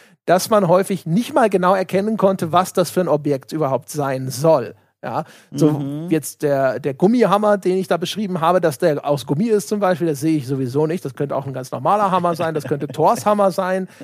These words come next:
Speaker 1: das könnte, was der, weiß der Himmel was, ne? Also alles, was so grob T-förmig ist, könnte an dieser Wand hängen und dann kommt der Beschreibungstext, der mir sagt, dass das ein Gummihammer ist. Ja, und der ist, glaub ich, ein bisschen humorig, weil es ist ein besonders gut geeigneter Hammer, um Glasscheiben
Speaker 2: Mhm.
Speaker 1: zu zerschlagen. Also da ist noch ein Hinweis drin, verborgen mit so einem Augenzwinkern.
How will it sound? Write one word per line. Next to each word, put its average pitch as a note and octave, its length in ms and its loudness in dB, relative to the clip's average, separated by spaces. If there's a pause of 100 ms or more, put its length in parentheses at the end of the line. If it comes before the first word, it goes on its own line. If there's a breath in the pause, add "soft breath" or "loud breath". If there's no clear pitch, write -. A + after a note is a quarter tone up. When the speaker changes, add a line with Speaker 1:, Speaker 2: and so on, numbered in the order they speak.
(140 loud breath)
Speaker 1:
das - 180 0
könnte, G#3+ 380 2
was F#3+ 140 0
der, E3 260 -2
weiß A#3 180 -2
der F#3+ 80 -2
Himmel C3 240 -6
was, - 220 -14
ne? D4 260 -2 (200 soft breath)
Also G3+ 240 2
alles, B3 400 2
was G#3+ 120 2
so E3+ 100 0
grob F#3+ 280 0
T-förmig A3+ 640 -2
ist, - 200 -6
könnte G#3+ 280 2
an F3+ 200 0
dieser D#3+ 220 0
Wand G3+ 280 0
hängen G#3 200 2
und F3+ 120 0
dann E3 140 -2
kommt F#3+ 200 0
der F3+ 100 2
Beschreibungstext, G3 760 0
der E3+ 80 0
mir D#3+ 120 0
sagt, D#3+ 200 0
dass D3+ 100 -2
das D3 160 0
ein C#3+ 80 0
Gummihammer B2+ 480 0
ist. B2+ 240 -10 (220 soft breath)
Ja, D3+ 220 2
und D3+ 320 -4 (420 soft breath)
der D3 100 4
ist, C3 140 -2
glaub B2 160 0
ich, A#2+ 100 -4
ein A#2+ 60 -8
bisschen C3 240 -4
humorig, C#3 460 2
weil C3+ 120 0
es A2+ 80 -6
ist A#2 140 -8
ein A#2+ 40 -4
besonders B2+ 440 -2
gut D#3+ 200 2
geeigneter C#3 600 0
Hammer, B2 320 2
um C#3 180 -2
Glasscheiben C#3+ 540 0
Speaker 2:
Mhm. B2+ 60 -6
Speaker 1:
zu C3+ 80 -6
zerschlagen. C#3 560 -2
Also C3 160 -4
da B2+ 120 0
ist A#2 100 -2
noch A2 100 -6
ein G#2+ 60 -6
Hinweis C#3 420 2
drin, C3 380 -2
verborgen B2+ 460 2
mit C3 140 -6
so B2+ 80 -2
einem - 80 -4
Augenzwinkern. - 720 -10